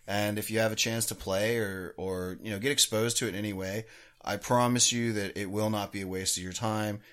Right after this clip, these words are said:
and that you'll have a lot of fun if you, if you go out and decide to try it or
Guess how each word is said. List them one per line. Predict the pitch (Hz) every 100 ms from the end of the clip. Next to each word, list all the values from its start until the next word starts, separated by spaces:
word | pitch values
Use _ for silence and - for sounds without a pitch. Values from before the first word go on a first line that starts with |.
| _
and | - 120
that |
you'll | 131 131
have | 131
a | 120
lot | 117 107
of |
fun | - 113 98 78 -
if | 90 -
you, | 87 90
if | 90 -
you | 90 87
go | 90 90
out | 92 78
and | 85
decide | 85 92 87 87
to |
try | - 90 92 98
it | 101 95
or | 82 82 82